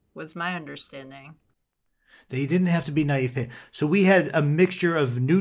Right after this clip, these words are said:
Speaker 2: and I think it, we have a mixture of new diagnoses and fresh patients and patients that had been presumably on these drugs for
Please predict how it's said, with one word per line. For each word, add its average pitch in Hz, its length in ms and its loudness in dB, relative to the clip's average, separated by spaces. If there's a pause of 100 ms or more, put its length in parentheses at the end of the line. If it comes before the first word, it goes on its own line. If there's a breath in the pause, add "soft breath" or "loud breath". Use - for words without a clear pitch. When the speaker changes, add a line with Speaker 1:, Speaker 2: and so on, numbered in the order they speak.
(100)
Speaker 2:
and 156 140 2
I 147 60 4
think 220 180 2
it, 180 320 -2
we 151 100 4
have 170 140 4
a 143 80 4
mixture 175 300 2
of 131 80 0
new 156 240 2
diagnoses 143 880 -2 (100)
and 120 380 -4
fresh 160 300 -2
patients 135 360 -2
and 127 160 -6
patients 143 300 -2
that 127 120 0
had 123 140 0
been 127 380 -2 (380 loud breath)
presumably 135 520 2
on 127 200 0
these 131 200 -4
drugs 123 420 -4
for 120 600 -4